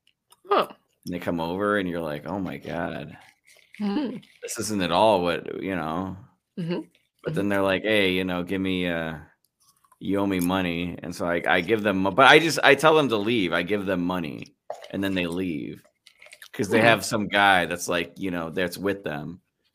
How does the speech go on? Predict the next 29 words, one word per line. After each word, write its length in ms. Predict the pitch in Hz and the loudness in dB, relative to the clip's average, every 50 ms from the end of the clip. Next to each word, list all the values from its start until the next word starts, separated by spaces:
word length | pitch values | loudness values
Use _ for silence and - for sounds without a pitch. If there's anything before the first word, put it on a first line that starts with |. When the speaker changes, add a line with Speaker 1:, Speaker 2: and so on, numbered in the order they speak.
| _ _ - | _ _ -2
Speaker 2:
Like, 100 | 208 180 170 | -2 0 0
Speaker 1:
Uh-huh. 120 | 156 165 90 | -2 -2 -4
Speaker 2:
you 100 | 92 90 | -4 -4
know, 100 | 87 85 | -4 -4
"You 240 | 85 90 95 95 92 | -4 -2 0 0 0
owe 100 | 92 85 | 0 0
us 180 | 82 - - | -2 -4 -6
money." 480 | 87 90 90 82 76 73 71 76 85 98 _ _ _ _ _ _ _ _ - - _ _ - - - - _ - | -6 -4 -4 -6 -6 -8 -10 -12 -16 -20 _ _ _ _ _ _ _ _ -20 -20 _ _ -20 -20 -20 -18 _ -6
Uh, 180 | 98 90 92 92 | -4 -4 -2 0
but 120 | 87 113 104 | 2 4 6
I 100 | 107 113 | 6 6
don't 140 | 117 120 110 | 4 4 2
have 160 | 110 107 95 | 2 0 0
sex 280 | - - 107 101 - - | 0 0 0 0 0 -4
with 140 | 82 - - | -8 -10 -10
them. 420 | - - - - - - 113 - _ _ _ _ - - - _ _ _ - | -12 -12 -12 -14 -16 -18 -20 -20 _ _ _ _ -20 -20 -20 _ _ _ -4
Speaker 1:
Mm. 400 | 185 196 208 208 185 151 - - | -2 0 2 2 0 -2 -6 -6
Speaker 2:
So 80 | - 143 | 0 2
that's 220 | 156 180 170 - | 4 4 4 4
my 80 | 165 156 | 4 4
Speaker 1:
Okay. 100 | 139 - | 4 6
Speaker 2:
sex 240 | - 143 139 - - | 4 4 4 2 0
life. 380 | 82 71 64 60 - - - _ _ _ _ _ _ _ _ _ - | -2 -2 -2 -4 -6 -10 -14 _ _ _ _ _ _ _ _ _ 0
I 120 | 107 113 | 0 0
pay 300 | 110 - 135 127 127 123 | 2 4 6 6 6 6
women 360 | 117 117 113 113 107 104 101 95 | 6 6 4 4 4 2 0 0
to 60 | 95 | 0
go 220 | 87 98 95 92 87 | 0 0 2 2 2
away. 600 | 82 82 87 85 78 65 57 53 62 - - | 0 0 -2 -2 -2 -4 -6 -8 -10 -14 -18